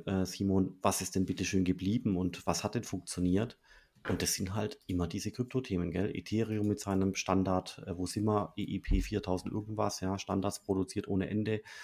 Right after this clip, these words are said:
Bitcoin, äh, hat funktioniert, die Stablecoins haben funktioniert, äh, DeFi, ähm, spricht momentan keiner drüber, aber funktioniert inhaltlich ganz, ganz, ganz toll. Äh, überall, wo Leute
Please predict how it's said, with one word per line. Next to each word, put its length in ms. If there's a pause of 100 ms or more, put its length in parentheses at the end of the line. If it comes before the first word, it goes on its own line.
(280)
Bitcoin, 640 (100)
äh, 120
hat 160
funktioniert, 520
die 60
Stablecoins 720
haben 120
funktioniert, 760 (500)
äh, 260 (120)
DeFi, 400
ähm, 600 (180)
spricht 360
momentan 420
keiner 300
drüber, 400
aber 140
funktioniert 580 (440)
inhaltlich 500
ganz, 200
ganz, 220
ganz 220
toll. 280 (500)
Äh, 280
überall, 400
wo 80
Leute 500